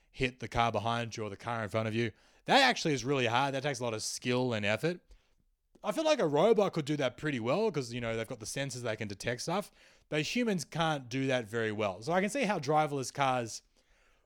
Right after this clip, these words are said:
would be great for, like, parking. But again, I just think you gotta be able to identify a traffic light. I mean, sh-, I mean,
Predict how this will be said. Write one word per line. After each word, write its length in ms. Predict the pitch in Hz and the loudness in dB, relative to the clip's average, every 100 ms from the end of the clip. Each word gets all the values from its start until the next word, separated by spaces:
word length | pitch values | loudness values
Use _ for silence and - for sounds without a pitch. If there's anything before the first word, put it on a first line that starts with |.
| _ | _
would 120 | 160 | -6
be 80 | 160 | -4
great 320 | 117 156 190 | 0 2 2
for, 80 | - | 2
like, 220 | 123 107 | 0 -2
parking. 760 | - - 160 247 247 123 101 151 _ _ _ _ _ _ _ _ _ - _ _ _ | -4 -2 2 2 0 -2 -4 -8 _ _ _ _ _ _ _ _ _ -20 _ _ _
But 380 | 131 196 170 165 | 2 4 4 2
again, 440 | 185 - 262 240 208 | -6 -2 0 -2 -4
I 100 | 190 | -6
just 180 | 190 - | -4 -6
think 140 | 226 | -6
you 100 | 180 | 0
gotta 260 | 247 254 208 | 2 4 4
be 80 | |
able 160 | 202 175 | 4 2
to 120 | 135 | 0
identify 680 | 127 127 127 113 107 98 90 - _ _ _ _ _ - | -2 -2 -8 -6 -4 -4 -6 -14 _ _ _ _ _ -10
a 140 | 113 - | -10 -10
traffic 520 | - - 269 - 147 | -8 -4 -4 -4 -6
light. 500 | 101 82 - - - - | -6 -8 -10 -14 -14 -12
I 40 | |
mean, 200 | 143 156 - _ | -8 -8 -10 _
sh-, 240 | - - 247 - - _ _ - | -6 -6 -8 -16 -20 _ _ -2
I 60 | 226 | 2
mean, 200 | 254 | 2